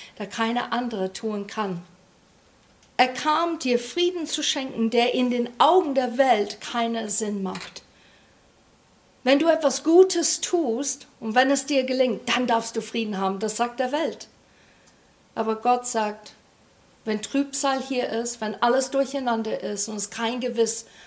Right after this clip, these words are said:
auf die nächste Minute, Stunde oder Morgen, trotzdem,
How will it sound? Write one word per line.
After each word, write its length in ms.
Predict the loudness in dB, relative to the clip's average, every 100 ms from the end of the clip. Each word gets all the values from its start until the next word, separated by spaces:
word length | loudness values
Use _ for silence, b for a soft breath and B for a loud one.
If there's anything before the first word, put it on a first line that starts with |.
| B
auf 160 | -6 -2
die 140 | -2
nächste 340 | 0 0 0
Minute, 580 | 0 0 0 -4 -4 -4
Stunde 580 | -2 0 0 0 -2 -2
oder 200 | -2 0
Morgen, 600 | 0 0 -2 -4 -10 -12 -16 _ _ b b b b _
trotzdem, 800 | -6 0 0 2 -2 -2 -8 -10